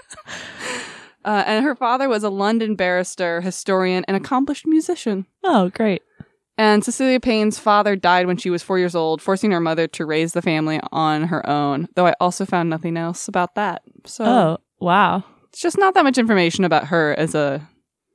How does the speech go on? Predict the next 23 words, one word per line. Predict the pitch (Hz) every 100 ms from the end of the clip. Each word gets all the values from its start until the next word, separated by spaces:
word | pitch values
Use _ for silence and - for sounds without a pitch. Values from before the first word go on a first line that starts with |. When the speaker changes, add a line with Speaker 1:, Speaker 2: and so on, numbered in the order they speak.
| _ -
Speaker 1:
young | 156 151 135 135 147 _
person. | - - - - 233
Speaker 2:
What | 247 -
year | 302 339
was | 339 339
she | -
born | 339 311 320 320
again? | 320 320
Speaker 1:
Nineteen | 320 196
hundred. | 180 139 104 131 190 _
Speaker 2:
Okay. | 196 180 - 190 _ _ _ _
Hmm. | 254 170 _ _ _ _ _ - _ _ _ _ _
Speaker 1:
So | - 262 240 233 220
then | 202 269 320
she | - 330
attended | 240 262 226 214
Saint | - 247 -
Paul's | 240 214 208 202 208 - -
Girls' | 190 226 294 -
School | - 160 160 165
in | 180
West | 180 185 180
London | 156 151 160 190